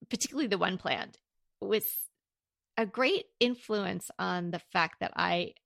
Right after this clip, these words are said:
ended up being this, you know, passionate weekend gardener.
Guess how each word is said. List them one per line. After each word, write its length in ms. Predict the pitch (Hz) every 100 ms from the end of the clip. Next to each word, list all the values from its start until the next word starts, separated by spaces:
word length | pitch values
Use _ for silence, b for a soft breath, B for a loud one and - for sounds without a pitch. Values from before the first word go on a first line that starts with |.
| -
ended 280 | 185 180 175
up 160 | 170 - _ -
being 280 | 170 165 165
this, 360 | 160 - - - - - -
you 120 | -
know, 120 | - 170 -
passionate 440 | 180 175 185 -
weekend 520 | 180 185 175 170 175
gardener. 480 | - 185 170 - -